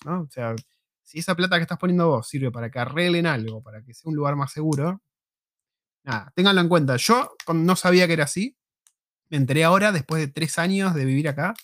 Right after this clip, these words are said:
que las donaciones para las escuelas son así de importantes y necesarias,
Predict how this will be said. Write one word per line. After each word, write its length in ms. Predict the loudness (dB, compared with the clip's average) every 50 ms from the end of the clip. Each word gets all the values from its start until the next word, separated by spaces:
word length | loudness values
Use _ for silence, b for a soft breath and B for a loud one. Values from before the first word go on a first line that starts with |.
| _ _ _ _ _ _ _ _ _ _ _ _ _ _ _
que 100 | -2 0
las 140 | 0 2
donaciones 340 | 2 0 -2 -2 -2 -2 -2
para 120 | 0 -2 -2
las 120 | -4 -6
escuelas 280 | -8 -6 -4 -4 -4 -4
son 220 | -2 -2 -4 -4 -4 -6
así 240 | -10 -6 -2 0 4
de 40 | 4
importantes 560 | 4 4 4 4 4 2 2 2 2 -2 -2 -2
y 20 |
necesarias, 600 | -4 -4 -6 -6 -6 -4 -4 -2 -4 -4 -6